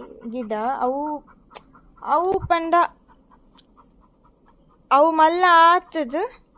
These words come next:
ಬೊಕ್ಕ ಕಟ್ ಮಲ್ದ ಆತುಂಡು. ಸಾಂಬ್ರಾಣಿ, ಸಾಂಬ್ರಾಣಿದ ಗಿಡ. ಒಂದು ಅಲೋವೆರಾ, ಒಂದು ಪಂಡ್ಲೆ ಹೀರೆ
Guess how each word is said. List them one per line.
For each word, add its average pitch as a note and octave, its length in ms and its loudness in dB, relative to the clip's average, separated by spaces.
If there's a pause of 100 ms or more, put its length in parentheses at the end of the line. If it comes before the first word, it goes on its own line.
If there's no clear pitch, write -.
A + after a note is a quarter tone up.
(120)
ಬೊಕ್ಕ D#4 280 -6 (600)
ಕಟ್ E4 360 -4
ಮಲ್ದ F4 340 0
ಆತುಂಡು. D#4 580 0 (760)
ಸಾಂಬ್ರಾಣಿ, A#3+ 600 -8 (1160)
ಸಾಂಬ್ರಾಣಿದ D4 760 -4
ಗಿಡ. G#3+ 280 -12 (840)
ಒಂದು D4 340 -6
ಅಲೋವೆರಾ, B3+ 920 -4 (960)
ಒಂದು F4+ 460 -2
ಪಂಡ್ಲೆ B3 520 0
ಹೀರೆ B3 400 -2